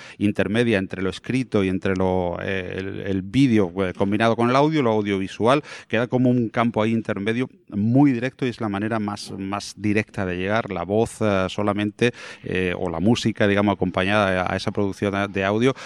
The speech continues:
hace que, bueno, crees un mundo y unas expectativas alrededor muy interesantes que tienen una filosofía propia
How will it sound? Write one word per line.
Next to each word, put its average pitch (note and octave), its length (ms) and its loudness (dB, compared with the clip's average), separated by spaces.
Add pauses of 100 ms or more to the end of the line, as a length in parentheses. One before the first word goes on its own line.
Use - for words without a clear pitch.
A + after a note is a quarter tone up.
(140)
hace G#2+ 400 -2
que, G#2+ 320 2
bueno, F#2+ 260 -4
crees G#2 340 0
un G#2+ 200 2
mundo G#2 500 4
y G2 40 6
unas G#2 200 0
expectativas G#2+ 680 -2
alrededor G2+ 720 2
muy G#2+ 200 6
interesantes G#2+ 560 0
que G#2 120 -2
tienen G#2 280 2
una G#2 140 4
filosofía G#2 520 -2
propia C3+ 360 0